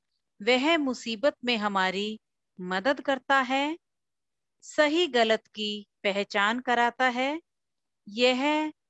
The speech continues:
जो चैप्टर है डामन और पिथियस, दो सच्चे मित्रों की कहानी है। उनकी सच्ची मित्रता देखकर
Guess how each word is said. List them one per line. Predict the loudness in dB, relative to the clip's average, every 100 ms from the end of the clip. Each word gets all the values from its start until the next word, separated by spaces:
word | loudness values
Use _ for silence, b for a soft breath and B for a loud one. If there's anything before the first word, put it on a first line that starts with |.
| _ _ _ _ _
जो | -4 -2 -4
चैप्टर | -2 -2 0 0 2
है | 0
डामन | 0 0 2 0 0
और | -4
पिथियस, | -6 -4 0 0 0 -14 _ _
दो | -2 0 0 -2
सच्चे | -4 -6 -6 -2 0 0
मित्रों | -4 -8 -8 -8
की | -8 -8 -6
कहानी | -6 -4 -6 -6 -8 -8
है। | -2 2 2 2 -2 _ _ _ _ _ _ _
उनकी | -2 -2 -2 -4 -4 -4 -4
सच्ची | -4 -6 -4 -4 -2
मित्रता | -4 -6 -6 -2 -2
देखकर | -2 -8 -10 _ -6 -2 0 0 0